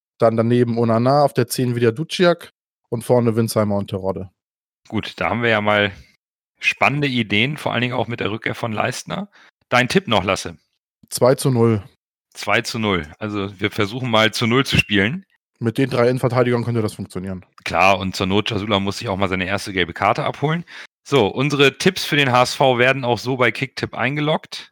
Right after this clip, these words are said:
Speaker 2: Da sieht's ja auch ganz gut aus. Da ist viel Zulauf, das freut uns sehr. Dann suchen wir natürlich nach dem Spiel gegen Aue zur Länderspielpause noch passend den Man of the Match zum dritten Spieltag.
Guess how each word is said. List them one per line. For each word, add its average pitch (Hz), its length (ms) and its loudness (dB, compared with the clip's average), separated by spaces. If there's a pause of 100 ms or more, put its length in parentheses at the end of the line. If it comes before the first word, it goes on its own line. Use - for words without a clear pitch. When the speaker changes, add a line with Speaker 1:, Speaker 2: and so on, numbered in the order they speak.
(160)
Speaker 2:
Da - 300 -6
sieht's 104 240 -14
ja - 100 0
auch 120 160 -2
ganz 107 280 -4
gut 127 180 -8
aus. 127 240 4
Da 110 140 -8
ist - 160 -8
viel 123 200 -4
Zulauf, 131 420 2
das 117 160 -6
freut 113 300 0
uns 107 160 -6
sehr. 139 320 0 (540)
Dann 113 220 2
suchen 123 280 -6
wir 113 100 0
natürlich 156 640 0
nach 120 200 2
dem 135 120 -8
Spiel - 260 -8
gegen 120 220 0
Aue 131 300 2
zur 123 160 -6
Länderspielpause 113 760 0
noch 104 220 0
passend - 580 -4
den 120 340 -2
Man 110 280 2
of 95 140 0
the 107 80 0
Match 98 300 -4
zum 107 140 -8
dritten 101 260 -6
Spieltag. 165 640 -2